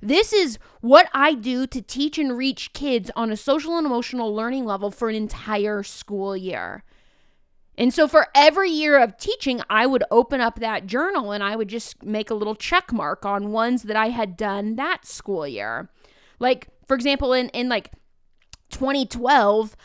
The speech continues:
I had a red pin and I kept a check mark to keep track. And then in twenty thirteen, I had, like, a blue pin and I kept track of, like, "Oh, I already, I already showed that video because it was in a blue check mark." And it was just this system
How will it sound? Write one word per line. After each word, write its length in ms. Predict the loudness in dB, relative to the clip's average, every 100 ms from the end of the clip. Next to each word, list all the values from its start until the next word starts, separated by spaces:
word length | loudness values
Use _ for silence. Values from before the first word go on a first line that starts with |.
| -12
I 260 | 0 2 2
had 220 | 2 0
a 100 | 0
red 360 | 0 2 2 2
pin 300 | -6 -4 -6
and 100 | -6
I 100 | -8
kept 280 | -6 -6 -6
a 40 |
check 360 | -4 -6 -6 -8
mark 260 | -8 -8
to 100 | -12
keep 220 | -12 -12 -14
track. 520 | -8 -6 -6 -8 -10
And 200 | -4 -2
then 320 | 0 2 0
in 160 | -2 -6
twenty 260 | -2 -2
thirteen, 640 | 0 -2 -4 -4 -2 -2 -2
I 80 | -2
had, 160 | 0
like, 260 | 0 -2 -2
a 60 |
blue 380 | -4 0 2 2
pin 300 | 2 -4 -6
and 120 | -6
I 80 | -6
kept 300 | -6 -8 -10 _ _
track 380 | -6 0 0 -2
of, 100 | -6
like, 220 | -8 -8
"Oh, 160 | -4 -4
I 100 | -4
already, 320 | -10 -8 -8 -10 -20 _ _
I 20 |
already 160 | -12 -10
showed 320 | -4 -4 -4
that 220 | -8 -8
video 440 | -10 -10 -8 -8
because 280 | -10 -14 -12
it 80 | -12
was 80 | -10
in 100 | -12
a 40 |
blue 200 | -10 -12
check 280 | -8 -10 -8
mark." 220 | -12 -10
And 100 | -8
it 40 | -8
was 140 | -8
just 220 | -10 -8
this 140 | -6 -6
system 920 | -6 -4 -4 -4 -4 0 0 -2 -8